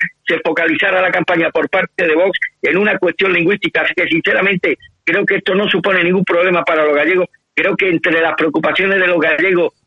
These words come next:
eh, el tema lingüístico no está entre las veinte cuestiones, eh, fundamentales, eh, en ellos, y me parecería un error de bulto, insisto,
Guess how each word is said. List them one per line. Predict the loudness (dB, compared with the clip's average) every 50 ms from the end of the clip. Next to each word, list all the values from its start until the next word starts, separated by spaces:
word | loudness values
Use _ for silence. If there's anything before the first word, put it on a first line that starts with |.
| _ _ _
eh, | -4 -2 0 0 0 0 0 0 0
el | -2 -2 -2 -2
tema | -2 -2 0 0 0 2
lingüístico | 2 2 2 2 2 0 0 0 -2 -2 0 0 2
no | 2 0 0
está | -2 -2 -2 0 0
entre | 0 0 0 0 2
las | 2 2 0
veinte | 0 0 0 0 0 -2 -2
cuestiones, | -2 -2 -4 -2 0 0 2 2 2 0 -2 -4 -8 _ _ _ -4
eh, | -2 0 0 0 0 0 0 0
fundamentales, | 0 2 2 2 2 2 0 0 0 0 0 2 2 2 2 2 0 0 0 0
eh, | 0 0 0 0 0 0
en | 0 0 2 2
ellos, | 2 2 2 2 0 0 -2 -4 _ _ _ -4
y | -2
me | -2 -2 -4
parecería | -4 -2 -2 0 0 0 0 0 0 0 2
un | 2 2 2
error | 2 2 2 2 2 2
de | 2
bulto, | 2 2 2 2 0
insisto, | 0 0 0 -2 -2 0 -2 -2 -2